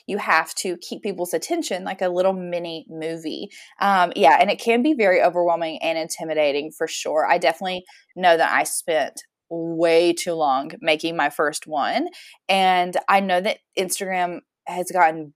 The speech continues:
better and they have good features, but now, honestly, I don't use Instagram at all to make them. I make them in the Film app, and then I translate them over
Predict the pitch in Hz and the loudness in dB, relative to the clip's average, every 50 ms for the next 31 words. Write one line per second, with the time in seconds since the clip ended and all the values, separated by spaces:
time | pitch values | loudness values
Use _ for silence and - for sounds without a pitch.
0 | _ _ 156 160 160 180 226 269 311 339 320 - 226 202 185 175 165 156 - 180 | _ _ 2 4 4 4 4 4 4 4 4 2 0 -2 -4 -4 -4 -4 -2 -2
1 | 175 180 190 196 220 226 214 - - 247 254 247 - 277 277 277 262 269 - 220 | 0 0 0 0 -2 -2 -2 -4 -4 -4 -4 -2 -2 0 0 0 0 -2 -4 -4
2 | 214 185 170 170 180 170 - 165 170 170 180 180 - - 208 208 - 175 175 165 | -2 -2 -2 -2 -2 -2 0 0 0 0 0 -2 -2 0 0 0 0 0 0 0
3 | 165 165 156 - 165 175 170 165 - - 156 156 - - 175 170 165 165 - - | 0 -2 -2 -4 -4 -6 -6 -4 -6 -8 -8 -6 -8 -6 -4 -4 -4 -4 -4 -2
4 | 143 156 147 - - 160 156 147 156 156 - - 190 175 170 170 - - 202 208 | -2 -2 0 4 4 6 6 6 4 2 -2 -4 -2 -2 -2 -2 -2 -2 -4 -4
5 | 196 160 170 170 170 160 156 - _ 185 180 175 - - 170 175 165 160 160 - | -2 -4 -6 -4 -4 -4 -4 -4 _ -8 -8 -8 -8 -10 -10 -8 -8 -8 -8 -8
6 | - - 160 151 165 170 190 160 - - 220 240 247 262 - - _ - - - | -6 -4 -2 -2 -2 -2 -4 -6 -4 -4 -2 -2 -2 -2 -4 -6 _ -20 -20 -20
7 | _ _ - 196 196 190 185 170 160 156 147 135 127 143 151 160 - - - 165 | _ _ -2 -2 0 0 0 -2 -2 -2 -2 -2 0 0 0 -2 -4 -6 -6 -6
8 | 143 160 160 - 165 151 131 - - 135 135 135 139 - 147 160 156 151 156 147 | -6 -6 -6 -4 -4 -2 -2 -2 -2 -2 -2 -2 -4 -4 -4 -2 -2 -2 -2 -4
9 | 170 | -4